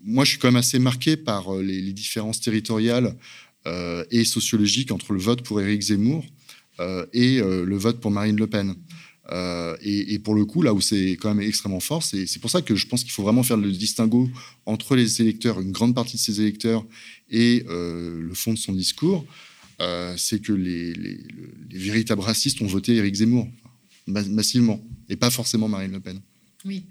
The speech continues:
Speaker 2: enfin, et surtout en plus d'ailleurs en Île-de-France et dans les villes, enfin dans les arrondissements plutôt,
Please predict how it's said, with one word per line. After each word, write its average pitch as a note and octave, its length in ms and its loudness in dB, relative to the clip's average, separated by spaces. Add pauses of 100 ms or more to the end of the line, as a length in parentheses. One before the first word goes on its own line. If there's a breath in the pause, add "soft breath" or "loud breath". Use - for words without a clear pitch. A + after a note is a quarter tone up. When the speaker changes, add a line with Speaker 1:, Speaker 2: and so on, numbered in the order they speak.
Speaker 2:
enfin, - 140 -18
et E3+ 60 -12
surtout - 260 -12
en E3+ 60 -10
plus F#3 140 -6
d'ailleurs E3+ 220 2
en D#3+ 60 -4
Île-de-France D#3 640 -6
et D#3 60 -10
dans D3+ 100 -8
les D3 160 -4
villes, D#3 360 -6
enfin D#3+ 180 -4
dans D3+ 40 0
les D3+ 120 -2
arrondissements D3+ 420 -2
plutôt, D#3+ 480 -12